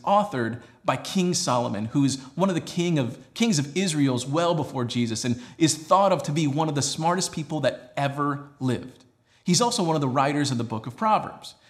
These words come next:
So Ecclesiastes can be viewed in part as a book that would be used by the people of Israel to help them better apply the law to their lives in ways that connect them to God. And it was a book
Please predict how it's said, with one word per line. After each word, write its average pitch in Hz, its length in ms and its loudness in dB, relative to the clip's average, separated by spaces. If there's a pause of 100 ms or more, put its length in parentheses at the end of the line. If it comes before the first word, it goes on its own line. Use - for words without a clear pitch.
(100)
So 185 160 4
Ecclesiastes 175 760 0
can 143 180 -2
be 135 120 -2
viewed 139 400 0
in 135 220 0
part 170 440 0 (220)
as 156 140 4
a 139 40 2
book 190 260 -2
that 156 160 0
would 147 380 -4
be 160 80 0
used 190 360 4
by 156 100 0
the 139 80 -2
people 185 320 -4
of 123 100 0
Israel 123 540 -2 (180)
to 160 100 0
help 196 260 2
them 147 160 2
better 185 560 -2
apply 160 480 2
the 139 140 2
law 160 320 4
to 156 60 0
their 156 140 0
lives 117 460 0 (200)
in 143 200 4
ways 127 240 2
that 117 100 -4
connect 113 300 -4
them 107 80 -6
to 104 60 -6
God. 139 260 0
And 143 80 0
it 156 40 0
was 139 100 0
a 131 40 -2
book 170 320 -2